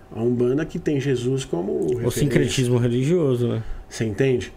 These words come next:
Speaker 1: Então é isso. O preto velho, é o que eu falo. Poxa, não... se eu for levar a ferro e fogo,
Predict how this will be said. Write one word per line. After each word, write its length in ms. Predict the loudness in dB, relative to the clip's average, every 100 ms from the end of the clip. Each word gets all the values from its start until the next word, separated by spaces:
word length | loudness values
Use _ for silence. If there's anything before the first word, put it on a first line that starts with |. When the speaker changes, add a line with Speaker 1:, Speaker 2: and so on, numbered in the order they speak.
| -12
Speaker 1:
Então 340 | -8 -4 -2 0
é 120 | 2
isso. 320 | 2 2 -2
O 40 | -2
preto 280 | 0 0 0
velho, 480 | 0 0 2 2
é 60 | 0
o 80 | 0
que 80 | 0
eu 40 |
falo. 280 | 0 -2 -2
Poxa, 360 | -2 -2 -2 -2
não... 260 | -2 -2 -6 -14 -20 -20 -20 -20 -20 -10
se 160 | -2
eu 60 | -2
for 340 | 2 2 2 0 -12 -18 -20 -6 2
levar 400 | 2 4 2 2
a 60 |
ferro 360 | 0 0 2 2
e 60 |
fogo, 640 | -2 -2 2 2 2 -2